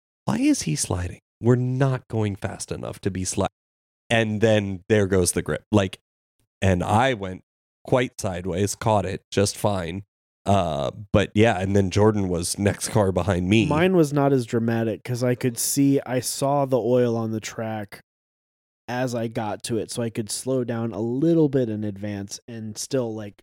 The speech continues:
Speaker 2: it was trying to go into the turn. I was still really, it wanted to go, but I, I was able to make it through fairly dram-,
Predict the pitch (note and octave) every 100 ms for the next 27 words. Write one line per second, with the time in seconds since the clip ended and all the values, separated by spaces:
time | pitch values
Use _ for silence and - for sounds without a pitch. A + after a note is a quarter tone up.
0 | - B2+ A#2+ G#2+ G#2+ - _ - C#3+ C#3
1 | B2+ A#2 C#3 C3 C3 B2+ G#2 - C3 A#2+
2 | G#2 G#2 - C3 A2 A#2 A2+ G#2+ G2+ A#2+
3 | _ B2 A#2+ A2 F#2+ G#2 A#2 G#2 G2 A2
4 | G#2 G#2 F#2+ G#2+ G#2+ A2 G#2+ G#2 G2+ G2+
5 | F#2 - G#2+ G#2 - - _ _ - C#3+
6 | C3+ A#2+ G#2+ G#2+